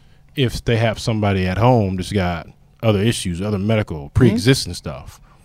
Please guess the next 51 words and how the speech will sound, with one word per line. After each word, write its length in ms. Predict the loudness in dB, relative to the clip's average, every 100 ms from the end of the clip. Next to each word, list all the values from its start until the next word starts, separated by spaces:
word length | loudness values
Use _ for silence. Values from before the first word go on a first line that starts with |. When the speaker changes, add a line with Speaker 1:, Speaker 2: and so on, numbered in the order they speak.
| -2
Speaker 1:
or 100 | 4
if 60 | 6
Speaker 2:
Yeah. 40 |
Speaker 1:
they 100 | 8
got 180 | 6 6
really, 160 | 4 4
really 160 | 2 0
small 400 | -2 0 0 0
kids, 320 | -2 -2 -2
not 120 | -2
like 140 | -2 -4
the 60 |
five-year-olds, 640 | -2 -2 0 -2 -2 -4 -6
'cause 100 | -8
the 60 | 0
five-year-olds 640 | 2 2 2 0 0 -2
and 120 | -4
seeing 260 | -2 0 0
everything 560 | 0 -4 -4 -2 -2 -2
and 160 | -4
as 140 | -8 -10
nasty 420 | -6 -4 -4 -6
as 80 | -12
these 140 | -12
kids 240 | -6 -4 -2
are 140 | -4
today, 340 | -4 -4 -4
they, 260 | -4 -6 -8 -14 -20 -20 -20 -12
they 140 | -4 -4
gonna 100 | -2
get, 100 | -4
like, 140 | -4
a 60 | -4
headache 420 | -2 -2 -2 -6
and 100 | -12
a 40 | -8
sore 220 | -6 -4
throat 240 | -2 -2
in, 140 | -2 -4
like, 180 | -6 -4
two 100 | 0
days, 240 | 0 0
they 60 | -4
be 120 | -6
good. 240 | -6 -6 -10
Speaker 2:
Mm-hmm. 300 | -6 -4 -4 -6 -16 -6 4
Speaker 1:
But 320 | 4 4 -6 -8 2
they 100 | 4
not 200 | 4 4
thinking 180 | 2 2
about 440 | 0 -2 -6